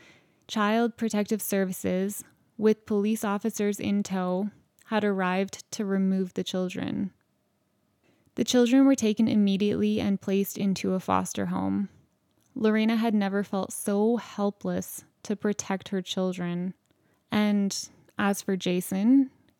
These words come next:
he was facing two felony charges for child abuse and had lost his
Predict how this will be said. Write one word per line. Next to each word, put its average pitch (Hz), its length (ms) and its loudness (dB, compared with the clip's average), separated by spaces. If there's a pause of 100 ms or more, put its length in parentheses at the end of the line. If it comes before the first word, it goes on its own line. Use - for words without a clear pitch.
(120)
he 247 220 2
was 247 200 4
facing 208 580 0
two 240 500 0
felony 214 600 0
charges 185 800 -4 (100)
for 202 180 -2
child 190 460 0
abuse 208 560 0
and 208 160 0
had 190 160 0
lost 185 400 -2
his 202 160 -4